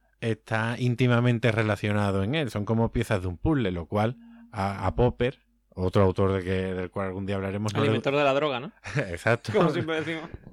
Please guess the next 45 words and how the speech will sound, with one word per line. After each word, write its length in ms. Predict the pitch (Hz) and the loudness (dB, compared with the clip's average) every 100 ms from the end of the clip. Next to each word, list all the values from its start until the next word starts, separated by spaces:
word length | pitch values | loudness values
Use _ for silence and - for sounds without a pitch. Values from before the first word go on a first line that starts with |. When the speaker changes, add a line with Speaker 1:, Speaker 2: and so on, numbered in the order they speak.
| - | -8
Speaker 1:
No, 200 | 123 120 165 139 | -2 2 2 4
no 180 | 127 | 2
le 120 | 127 127 | 2 2
gustó 320 | 127 - - | 0 0 0
absolutamente 1200 | 143 127 - 120 110 117 127 123 139 131 113 101 | 2 0 -2 0 2 2 0 0 0 0 -2 -2
nada, 340 | 139 147 101 | 0 0 0
puesto 520 | 90 92 85 95 90 87 | -2 -4 -2 -4 -4 0
que 160 | 95 | 2
veía 340 | 92 95 107 113 - - - | 4 2 2 -2 -10 -18 -2
que 120 | 117 | 2
él 40 | |
era 160 | 120 127 | 4 4
un 80 | 127 | 2
enemigo 340 | 123 113 110 | 2 2 4
de 60 | 107 | 4
la 100 | 101 | 4
democracia. 460 | 101 101 139 135 | 2 0 0 2
Pero 160 | 107 123 | 4 6
bueno, 180 | 143 110 | 8 6
yendo 300 | 139 165 156 | 6 4 2
más 140 | 143 | 4
allá 260 | 127 123 113 | 4 4 4
de 140 | 107 | 4
todo 260 | 139 131 127 | 2 2 2
eso, 220 | 123 139 | 4 2
lo 120 | 113 | 2
que 120 | 98 | 2
nos 120 | 92 98 | 0 -2
enseñan 520 | 95 131 135 135 123 | 0 0 2 0 2
es 200 | 113 107 - - - - - | 0 0 -8 -20 -20 -20 -2
a 140 | 110 | 2
distinguir 400 | 104 - 107 131 | 2 0 2 4
la 160 | 131 110 | 6 6
verdad 340 | 101 104 117 | 4 4 4
de 60 | 113 | 2
la 100 | 92 | 0
mentira, 560 | 90 82 92 76 - - - | -2 -4 -6 -6 -12 -20 -4
a 180 | 101 | 0
distinguir 680 | 101 101 104 101 110 101 - _ - - - | 2 2 0 4 4 4 0 _ -20 -20 -8
el 240 | - 104 104 | 0 4 4
interés 560 | 98 90 98 110 117 | 4 4 4 4 4
particular 680 | - - 120 123 123 117 120 | 2 2 4 4 4 4 4
del 160 | 117 | 2
interés 400 | 104 92 98 101 | 0 -2 0 0
general. 480 | 98 87 80 76 78 | -2 -4 -6 -8 -14